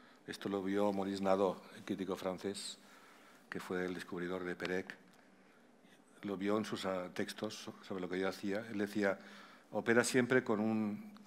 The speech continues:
con un autor o un, y un libro que lo tiene de referente y hace el libro a la sombra de esto." Pero luego no se parece nada a,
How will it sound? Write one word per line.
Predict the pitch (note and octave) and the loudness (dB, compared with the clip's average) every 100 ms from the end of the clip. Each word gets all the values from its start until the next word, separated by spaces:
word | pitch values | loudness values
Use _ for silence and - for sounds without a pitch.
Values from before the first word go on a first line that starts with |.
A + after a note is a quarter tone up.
| - - | -16 -4
con | G#2+ | 0
un | G#2+ | 4
autor | G#2+ G#2 A#2+ A2 | 4 6 6 6
o | F2+ | 4
un, | F#2+ G2+ G#2+ | -2 -2 -4
y | G2+ | -2
un | G#2 G#2 | 0 2
libro | G#2+ A#2 | 4 4
que | A2 | 2
lo | G2 | 0
tiene | G2+ F#2+ | 0 0
de | F#2 F2 | -2 -2
referente | F2 E2 F#2 F#2 E2+ A#2+ - - - - F#2 | -4 -2 -2 -2 -4 -10 -12 -20 -20 -18 -4
y | |
hace | F#2+ G#2 | -2 0
el | F2+ | -2
libro | F#2 G2 | 0 0
a | |
la | F#2 | 0
sombra | - F2+ F2 | -2 -4 -4
de | E2 | -4
esto." | D#2+ - - - - - - - - - | -8 -10 -18 -20 -20 -20 -20 -20 -20 -10
Pero | - F#2 | -4 4
luego | G#2 A2 | 6 6
no | A2+ | 4
se | A2 G#2 | 2 0
parece | F#2+ F#2+ G2 | 0 0 -2
nada | F#2 F#2 F2 E2 | 0 0 0 -4
a, | E2 E2+ | -8 -12